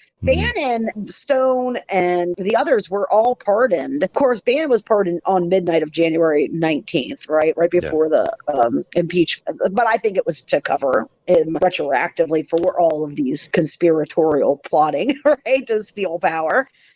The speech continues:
Speaker 2: And they did it all in plain sight. I mean, we, like, we saw what we saw, <laughs> right?
Speaker 1: Mm-hmm.
Speaker 2: Like, so we know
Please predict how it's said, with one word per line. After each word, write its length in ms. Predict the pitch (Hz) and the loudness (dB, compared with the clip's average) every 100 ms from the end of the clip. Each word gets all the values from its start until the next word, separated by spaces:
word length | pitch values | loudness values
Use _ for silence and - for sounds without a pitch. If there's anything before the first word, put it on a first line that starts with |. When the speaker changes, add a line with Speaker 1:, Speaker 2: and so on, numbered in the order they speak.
| - | -2
Speaker 2:
And 140 | 269 285 | 0 2
they 120 | 330 | 0
did 200 | 349 453 | 0 0
it 120 | 494 | 0
all 180 | 440 480 | -2 -4
in 120 | 480 | -8
plain 320 | 453 480 480 | -8 -10 -12
sight. 380 | - 466 523 359 | -10 -6 -2 0
I 40 | |
mean, 200 | 240 269 262 | 0 0 0
we, 360 | 294 320 302 - | -2 0 -4 -2
like, 240 | 240 277 - | 0 0 -2
we 160 | 294 | -6
saw 300 | - 285 339 | -2 0 0
what 140 | 330 233 | 0 -4
we 120 | 254 | -4
saw, 580 | - 330 - - - 196 | -2 0 0 0 -2 -2
<laughs> 80 | - | -2
right? 120 | 302 95 | 0 2
Speaker 1:
Mm-hmm. 220 | 87 82 | 0 0
Speaker 2:
Like, 140 | 330 330 | -2 -2
so 100 | 302 302 | -4 -4
we 160 | 311 | -6
know 500 | 302 277 311 302 240 | -6 -6 -2 2 2